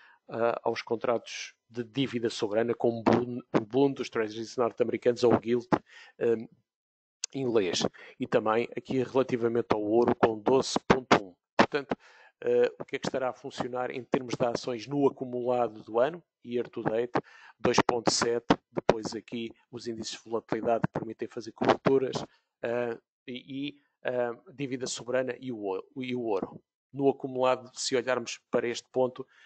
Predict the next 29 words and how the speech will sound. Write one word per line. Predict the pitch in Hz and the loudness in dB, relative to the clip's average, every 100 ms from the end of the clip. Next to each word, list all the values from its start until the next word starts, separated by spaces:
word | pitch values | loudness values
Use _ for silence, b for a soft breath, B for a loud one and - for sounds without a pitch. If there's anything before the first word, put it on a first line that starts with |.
| b | b
valerá | - 117 120 120 | -12 -6 -2 -2
a | |
pena, | 113 120 120 117 b b - | -2 -4 -4 -10 b b -18
então, | - 117 117 120 _ _ _ - | -6 -4 -4 -8 _ _ _ -10
eh, | 113 117 - | -6 -6 -6
verificar | 117 113 127 - 110 - | -6 -6 -4 -2 -4 -4
tudo | 135 120 | -4 -4
o | 110 | -2
resto. | 120 123 - | -2 -2 -4
Neste | 120 117 123 | -10 -10 -6
momento | 117 117 _ | -6 -6 _
também | 110 113 117 _ | -8 -6 -6 _
transmite, | - 120 104 117 117 - b b b _ - | -8 -6 -4 -4 -2 -6 b b b _ -10
eh, | - | -4
algumas | - 113 113 117 107 | -2 -2 0 0 0
perdas. | - 95 - 95 - | -2 -4 -8 -14 -16
Portanto, | - 120 117 117 | -4 -2 -2 -6
desempenho, | 110 123 113 131 131 135 | -4 -2 0 -2 -4 -2
Nasdaq | 123 113 120 110 - | -2 2 0 0 -2
cem, | 123 123 127 - | 0 0 -2 -8
soberanas, | - 120 104 117 120 117 117 - b b | -6 -6 0 2 2 -2 -6 -14 b b
volatilidade | 117 120 113 110 104 110 117 110 - _ | -4 -2 0 -2 0 2 2 2 -2 _
e | 117 117 - - | -10 -8 -10 -8
ouro. | - 107 92 90 B B - | -2 0 -2 -6 B B -6
Também | 170 180 | 0 2
é | |
curioso | - 151 160 139 | 4 4 4 4
verificar | 139 - 123 - 117 123 b b b _ | 0 -2 -4 0 0 0 b b b _
que, | 131 123 | 0 2